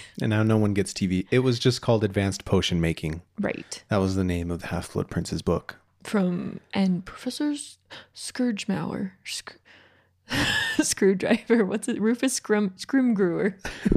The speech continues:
Speaker 2: What?
Speaker 1: <laughs> That's who the teacher was.
Speaker 2: Oh, man.
Speaker 1: Uh,
Speaker 2: Anyways, uh, so
Speaker 1: Our
Speaker 2: yeah, we
Speaker 1: house.
Speaker 2: d-, our house. Um, hopefully you watched the vlog. That's where we got off to Sound of Music. We were singing Sound of Music and then just went off from there.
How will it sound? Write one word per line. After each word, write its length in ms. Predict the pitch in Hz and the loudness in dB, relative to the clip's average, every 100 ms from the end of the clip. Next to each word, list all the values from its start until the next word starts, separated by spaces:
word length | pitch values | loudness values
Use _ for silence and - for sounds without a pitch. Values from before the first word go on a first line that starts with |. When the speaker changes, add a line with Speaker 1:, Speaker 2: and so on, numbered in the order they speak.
| - - | 10 8
Speaker 2:
What? 400 | 240 233 359 - | 4 0 -4 -6
Speaker 1:
<laughs> 40 | - | 2
That's 260 | 277 277 - - - - - | 2 2 -10 -14 -14 -16 -2
who 180 | 294 302 | 4 6
the 100 | 254 | 4
teacher 340 | 240 294 285 226 | 4 2 4 4
was. 380 | 185 185 208 - - - - - 196 175 147 - | 4 0 -2 -8 -18 -18 -8 -4 -2 0 -2 6
Speaker 2:
Oh, 0 | |
man. 920 | 185 196 190 185 180 165 160 160 151 143 - | 10 12 12 10 8 8 8 8 6 2 0
Speaker 1:
Uh, 100 | 208 | 2
Speaker 2:
Anyways, 640 | 170 170 143 113 104 98 - _ - - - | 6 8 8 8 4 0 -10 _ -20 -10 2
uh, 320 | 131 127 127 | 6 8 6
so 280 | 123 - 127 | 6 6 8
Speaker 1:
Our 60 | 131 | 8
Speaker 2:
yeah, 220 | 120 104 | 8 6
we 120 | 117 | 4
Speaker 1:
house. 80 | 117 | 2
Speaker 2:
d-, 120 | - - _ - | -6 -16 _ 0
our 80 | 120 | 4
house. 420 | 117 113 110 - - - - - - | 6 4 2 -4 -10 -20 -20 -8 4
Um, 220 | 127 113 | 6 8
hopefully 300 | 110 131 143 | 6 8 10
you 80 | 131 | 10
watched 240 | 123 123 | 8 6
the 80 | 135 | 2
vlog. 480 | 113 104 101 101 98 - _ _ _ _ _ | 4 4 4 2 -2 -12 _ _ _ _ _
That's 360 | 127 117 110 - | 2 4 4 4
where 100 | 113 | 6
we 80 | 107 | 6
got 180 | 107 101 | 6 4
off 140 | 98 - | 4 0
to 60 | |
Sound 260 | 101 101 98 | 2 4 6
of 60 | |
Music. 200 | 95 98 120 | 6 4 4
We 140 | 113 | 4
were 80 | 101 | 4
singing 300 | - 110 104 | 2 4 4
Sound 220 | - 98 | 2 2
of 60 | 95 | 4
Music 400 | 95 92 95 92 | 4 4 4 2
and 80 | 90 | 0
then 140 | 87 | 2
just 180 | 85 87 | 0 0
went 260 | 87 87 85 | 2 2 2
off 180 | 80 82 | 0 -4
from 260 | - 82 80 | -6 -4 -4
there. 280 | 76 - | -4 -6